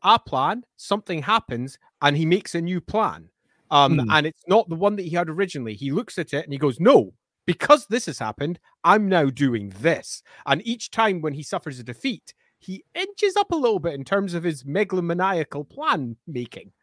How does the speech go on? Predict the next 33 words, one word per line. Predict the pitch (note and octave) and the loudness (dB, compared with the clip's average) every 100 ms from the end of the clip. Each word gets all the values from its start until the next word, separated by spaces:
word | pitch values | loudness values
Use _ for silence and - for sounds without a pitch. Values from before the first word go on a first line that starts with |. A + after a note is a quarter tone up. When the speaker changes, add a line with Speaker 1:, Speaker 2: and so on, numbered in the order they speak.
| _ _ _ _ _ - - _ | _ _ _ _ _ -20 -20 _
Speaker 2:
Yeah. | F3 D#3+ - | 0 2 0
So | - G#3+ | -2 2
what | G3+ F#3 B3 G#3+ | 2 2 0 0
Nagash | G3+ F3 B3+ F4+ - - _ | -2 0 0 -2 -6 -12 _
comes | G#3+ B3 A#3+ | -2 -2 -2
to | - A#3+ | -2 0
a | |
decision | F3+ F3+ - G3 F3+ D#3 | 0 -2 2 2 2 -4
about | C3+ A#2 A2+ - - | -4 -4 -6 -6 -2
after | F3 G3+ | -2 0
the | F3 | -2
vampires | D#3+ D#3 D#3 D3+ D3+ D3+ C#3 - - | 0 0 2 4 4 0 -2 -6 -4
and, | D#3+ D3+ C#3+ | -2 -2 0
like, | E3+ - | 0 0
so | - A3+ | 0 0
he | A3+ | 2
unleashes | A#3+ D#4+ D4 | 0 -2 -2
the | A3 | -6
plague | G#3+ G#3+ | -2 -2
and | F#3 | -2
he's | F#3+ B3 | -2 -2
kind | - C4 | -2 -2
of | D#3 | 0
brooding | E3 F#3 E3 C#3+ | 0 0 0 -2
for | C3+ | -2
a | B2 | -4
bit. | B2 A#2 - _ _ _ _ - | -4 -6 -8 _ _ _ _ -8
Speaker 1:
Mm. | C#3+ F#3 | -4 0
Speaker 2:
And | F#3 | 0
what | F#3 F3+ | 0 -2
Nagash | F#3 B3+ E4 - | 0 0 -2 -4
decides | C#4+ - G#3+ G3 G3 E3+ D#3+ | -8 -2 0 2 0 -4 -2
is | E3+ E3 D#3 D3 | 0 0 -2 -6